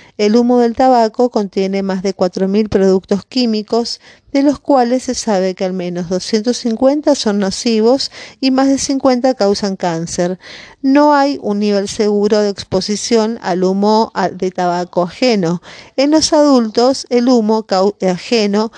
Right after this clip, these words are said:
causa graves trastornos cardiovasculares y respiratorios,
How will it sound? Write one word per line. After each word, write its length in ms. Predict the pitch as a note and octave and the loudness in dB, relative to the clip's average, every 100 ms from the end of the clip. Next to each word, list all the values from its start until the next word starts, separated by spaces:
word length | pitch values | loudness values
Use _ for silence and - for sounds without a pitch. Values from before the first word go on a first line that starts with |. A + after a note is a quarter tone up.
| - _ | -20 _
causa 480 | - C4+ B3+ - C#4 | -2 0 0 -2 -2
graves 400 | C4 C#4 D#4 D#4+ | 0 0 0 -2
trastornos 640 | - A3+ - A3 A3 A#3+ | -2 -6 -4 -4 -2 -4
cardiovasculares 1080 | A#3 F#3+ G#3 G#3 G3 - F3+ F3+ F#3 G#3+ - | -4 -6 -4 -4 -6 -8 -8 -6 -4 -6 -8
y 60 | F3+ | -8
respiratorios, 1080 | F3+ F3 F#3+ G3 G3+ C#4 C4+ G3 F3+ - | -8 -8 -6 -6 -2 -2 0 -2 -4 -10